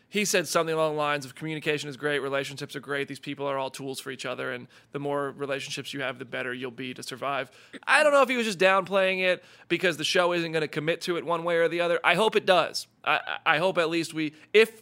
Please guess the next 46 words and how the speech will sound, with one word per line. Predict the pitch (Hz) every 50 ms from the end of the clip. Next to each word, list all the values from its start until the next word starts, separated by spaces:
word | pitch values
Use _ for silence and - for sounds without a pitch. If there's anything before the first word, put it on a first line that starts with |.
| _ -
if | 202 214 208 - -
something | - - 196 185 190 180
is | 180 160
ever | 165 170 160 160
going | 156 156 151
to | 143
happen, | 143 139 135 135 135
I | 135
hope | 135 135 -
we | 143 135
get | 123 143 135 -
there | - 131 127 120 123 - _ _ _ _ _ _
and | - 147 147
there | 151 147 147
is | 139
a | 139 135
definitive | 135 135 - - 147 143 139 135 127 127
ruling | 139 135 131 131 127 120
on, | 127 120 123 117 113 - _ _ _ _ _ _ _ _
I | 135 131
don't | 123 110
know, | 113 117 - -
Daryl | 139 135 135 135 131 131 -
in | - 131 131
a |
relationship | 123 127 123 123 123 123 131 - 120 - _
or | - 170 156
not. | 147 127 98 - - -
I, | 120 139 - - 147 143 - -
I, | - 156
I | 143
honestly | 147 165 170 165 - 165 147
don't | 120 160 170 - 170
have | 170 170 165
an | 165 160
inve-, | 160 156 151 160 - -
inv-, | - 160 147 139 127 123 - - - _ _ _ -
like, | 147 139 131 127 123 - -
I'm | -
not | 151 175 185
invested | 175 151 165 165 156 - 165
in | 156
one | 151 156 151
or | 151
the | 147 151 151
other, | 147 151 151 147